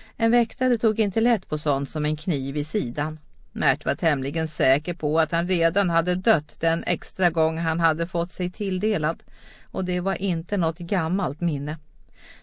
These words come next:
Tillräckligt säker för att inte ta några risker som han kunde undvika.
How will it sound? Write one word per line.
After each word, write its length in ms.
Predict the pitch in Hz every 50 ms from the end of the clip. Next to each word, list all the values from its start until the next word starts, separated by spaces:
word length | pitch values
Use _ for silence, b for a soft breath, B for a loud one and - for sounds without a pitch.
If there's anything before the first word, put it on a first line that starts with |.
| B B
Tillräckligt 720 | - 247 233 226 214 208 220 233 226 220 - 165 151 -
säker 440 | - - 143 113 123 135 - 156 151
för 120 | - 160
att 120 | 143 - -
inte 260 | 160 143 135 151 147
ta 260 | - 180 156 143 147
några 240 | 151 156 156 156 165
risker 500 | 185 180 160 - - - - - 202 143
som 180 | 147 - 165
han 240 | 160 156 147 143 151
kunde 280 | - 165 151 156 156 -
undvika. 720 | - 196 175 156 151 160 196 202 180 - - - 139 -